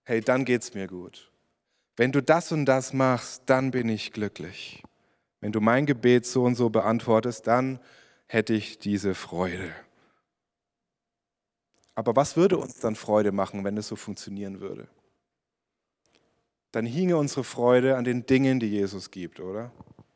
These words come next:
Aber Jesus will nicht Mittel zum Zweck sein.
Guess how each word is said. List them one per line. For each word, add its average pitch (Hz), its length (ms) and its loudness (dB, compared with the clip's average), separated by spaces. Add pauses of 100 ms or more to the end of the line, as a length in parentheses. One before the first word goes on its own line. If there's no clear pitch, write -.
(1200)
Aber 101 180 -8
Jesus 120 520 -4
will 123 200 0
nicht 120 320 -6
Mittel 110 280 -6
zum 107 220 -10
Zweck - 320 -8
sein. 90 460 -10